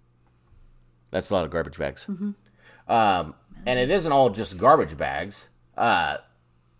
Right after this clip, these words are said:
Speaker 1: there's, uh, one of the guys that I work with, he just got back from New York. Uh, he went there last weekend, I think.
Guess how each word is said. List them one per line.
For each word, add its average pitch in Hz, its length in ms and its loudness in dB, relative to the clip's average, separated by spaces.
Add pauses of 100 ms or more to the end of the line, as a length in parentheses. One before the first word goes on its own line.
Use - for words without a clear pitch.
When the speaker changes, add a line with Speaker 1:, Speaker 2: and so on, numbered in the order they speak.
(300)
Speaker 1:
there's, 123 440 -2 (840)
uh, 117 240 10
one 135 220 6
of 143 120 2
the 113 140 2
guys 123 260 6
that 98 80 0
I 92 80 4
work - 360 -2
with, 87 260 0 (300)
he 131 140 0
just 147 160 2
got 104 160 8
back 98 220 4
from 87 200 -4
New 82 80 -4
York. 76 400 -4 (320)
Uh, 107 140 4
he 82 120 -2
went 104 120 0
there 92 160 2
last 90 400 4
weekend, 98 280 0
I 113 60 4
think. 135 360 -2